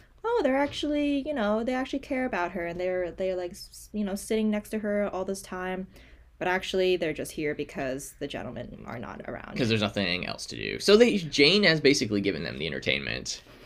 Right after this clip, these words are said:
Speaker 2: that they wanted. <laughs>
Speaker 1: Yeah.
Speaker 2: Maybe not in the, the form that they wanted.
Speaker 1: Mm. When the s-, clock struck three
Speaker 2: P M.
Speaker 1: three P M,
Speaker 2: Uh-huh.
Speaker 1: remember, this was all, like, in the span, span of one
Speaker 2: Yeah,
Speaker 1: morning.
Speaker 2: yeah.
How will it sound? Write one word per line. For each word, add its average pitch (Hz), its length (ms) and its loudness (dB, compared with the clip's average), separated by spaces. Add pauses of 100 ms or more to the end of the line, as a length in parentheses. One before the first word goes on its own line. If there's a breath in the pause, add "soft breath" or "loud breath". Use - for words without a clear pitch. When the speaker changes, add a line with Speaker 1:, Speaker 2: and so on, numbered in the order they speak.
(140)
Speaker 2:
that - 120 -6
they 87 100 4
wanted. 104 680 6
<laughs> 143 180 0
Speaker 1:
Yeah. 202 340 4 (340 loud breath)
Speaker 2:
Maybe 151 220 10
not 123 240 8
in 101 120 2
the, 98 420 2 (200)
the 101 120 2
form 78 300 -4
that 73 140 -4
they 69 100 -2
wanted. 73 500 -2
Speaker 1:
Mm. 143 320 -8 (920 soft breath)
When 202 140 4
the 190 60 8
s-, 196 140 -2 (200)
clock 294 320 -2
struck 220 300 0
three 160 500 0
Speaker 2:
P 139 180 10
M. 82 420 0
Speaker 1:
three 202 140 4
P 202 140 4
M, 117 140 2
Speaker 2:
Uh-huh. 120 100 -4
Speaker 1:
remember, 160 300 -4
this 160 180 -10
was 156 100 -10
all, 151 120 -2
like, - 200 -4
in 160 160 -8
the 156 200 -8
span, 165 560 -8
span 160 280 -4
of 156 80 -6
one 160 180 -4
Speaker 2:
Yeah, 156 80 -2
Speaker 1:
morning. 160 240 -2
Speaker 2:
yeah. 113 200 -4